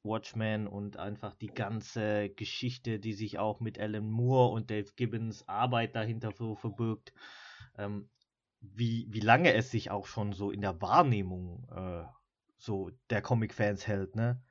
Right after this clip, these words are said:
Also das hast du auch nicht so oft, dass, dass, äh, etwa, dass ein einzelnes Werk, ein einziges Werk sich so lange auch in einer gewissen Wahrnehmung und mit so einem gewissen Respekt behandelt wird.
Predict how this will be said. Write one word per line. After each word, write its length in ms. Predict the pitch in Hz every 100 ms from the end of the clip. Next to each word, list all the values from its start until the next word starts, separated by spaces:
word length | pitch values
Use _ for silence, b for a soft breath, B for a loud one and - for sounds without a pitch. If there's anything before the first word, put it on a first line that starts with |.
| b b b b _ _ _ _ _ -
Also 240 | 127 107
das 200 | 101 101 156
hast 180 | 151
du 80 | -
auch 160 | 90 107
nicht 180 | 107 -
so 220 | 139 -
oft, 240 | 170 -
dass, 360 | 110 117 - - _ _ - - _ _ _ _ - -
dass, 320 | 110 104 -
äh, 320 | 110 107 104 -
etwa, 320 | 120 123 113 - 98
dass 200 | 113 -
ein 200 | 160 190
einzelnes 560 | 170 180 165 156 127
Werk, 320 | 127 160 170 - _ -
ein 200 | 143 175
einziges 540 | 170 170 165 143 123
Werk 400 | 120 131 139 - B B B
sich 280 | - 127 -
so 200 | 139 156
lange 340 | 139 147 139
auch 280 | 120 127 127
in 280 | 120 120 117
einer 380 | - 117 117 113
gewissen 500 | 120 117 139 127 120
Wahrnehmung 600 | 113 135 131 131 127 123
und 120 | 117
mit 100 | 107
so 160 | - 127
einem 240 | 123 113
gewissen 320 | 107 127 127
Respekt 460 | 107 104 - 135 -
behandelt 460 | 98 92 87 92 98
wird. 220 | 95